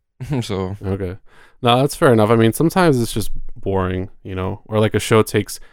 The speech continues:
Speaker 2: half the fucking season to just set up, and I don't know. I, I don't really like those kind of shows, but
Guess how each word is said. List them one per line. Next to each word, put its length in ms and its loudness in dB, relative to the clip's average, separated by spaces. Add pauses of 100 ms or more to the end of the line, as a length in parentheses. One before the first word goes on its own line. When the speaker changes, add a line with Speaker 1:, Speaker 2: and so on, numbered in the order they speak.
(160)
Speaker 2:
half 280 -2
the 80 -8
fucking 340 -2
season 420 -4
to 120 -12
just 260 -10
set 200 -4
up, 240 -4
and 240 -10 (760)
I 100 0
don't 100 4
know. 60 0
I, 220 2
I 20 6
don't 140 8
really 160 6
like 160 0
those 160 -2
kind 160 -4
of 60 -8
shows, 340 -4 (520)
but 280 0